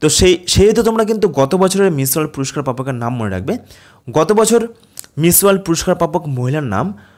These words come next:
সঠিক উত্তর হয়ে যাবে অপশন এ, টনি অ্যান সিং।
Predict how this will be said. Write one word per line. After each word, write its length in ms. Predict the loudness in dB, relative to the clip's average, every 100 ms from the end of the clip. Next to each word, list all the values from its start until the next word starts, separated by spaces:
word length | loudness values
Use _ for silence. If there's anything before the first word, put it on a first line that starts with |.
| _ -12
সঠিক 380 | -2 0 2
উত্তর 220 | 0 2 0
হয়ে 80 |
যাবে 260 | 2 2 0 0 _ _ _ _
অপশন 320 | -2 0 -2 -2
এ, 100 | -4 -6 -14 -20 _ _ 0
টনি 340 | 2 2 0
অ্যান 220 | -2 -4 -2
সিং। 280 | -4 -4